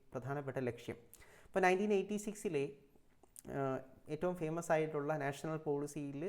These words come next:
റെക്കമെൻഡേഷൻ അല്ലാത്തത് ഏതാണ് എന്നാണ് ചോദ്യം. അതിൻ്റെ ഉത്തരം ഓപ്ഷൻ ഡി ആണ്, കോമൺ സ്കൂൾ സിസ്റ്റം ആണ് ഇതിനകത്ത് വരാത്തത്. ഡീലിങ്കിങ് ഡിഗ്രി, degrees from jobs, അത് നാഷണൽ പോളിസി നയൻറ്റീൻ എയ്റ്റി സിക്സിലെ ഒരു റെക്കമെൻഡേഷനാണ്.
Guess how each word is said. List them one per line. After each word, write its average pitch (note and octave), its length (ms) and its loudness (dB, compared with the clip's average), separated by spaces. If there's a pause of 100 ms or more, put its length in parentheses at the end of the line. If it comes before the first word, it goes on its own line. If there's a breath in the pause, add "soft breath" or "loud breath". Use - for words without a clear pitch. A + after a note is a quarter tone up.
(340)
റെക്കമെൻഡേഷൻ D#3+ 800 -2 (220)
അല്ലാത്തത് E3+ 500 2 (200)
ഏതാണ് A2 280 -2 (160)
എന്നാണ് C3 300 -2
ചോദ്യം. C3 260 -2 (460 loud breath)
അതിൻ്റെ D#3+ 220 2
ഉത്തരം E3+ 240 4 (1160)
ഓപ്ഷൻ D#3 300 -2
ഡി C#3 60 -2 (120)
ആണ്, C3 200 0
കോമൺ E3+ 400 2
സ്കൂൾ D#3+ 320 -2
സിസ്റ്റം C#3 380 -2
ആണ് A#2+ 120 -2
ഇതിനകത്ത് A#2+ 360 -4
വരാത്തത്. A2 360 -4 (220)
ഡീലിങ്കിങ് F3+ 540 0
ഡിഗ്രി, C#3+ 200 -2 (240)
degrees D3+ 360 -2
from D3 160 2 (180)
jobs, A#2+ 300 2 (760 loud breath)
അത് C#3+ 80 4 (100)
നാഷണൽ E3 400 0 (100)
പോളിസി C#3+ 340 -2 (240)
നയൻറ്റീൻ C3+ 320 -2
എയ്റ്റി B2 260 -4
സിക്സിലെ C3+ 400 -4
ഒരു B2 120 -2 (500)
റെക്കമെൻഡേഷനാണ്. B2 720 -4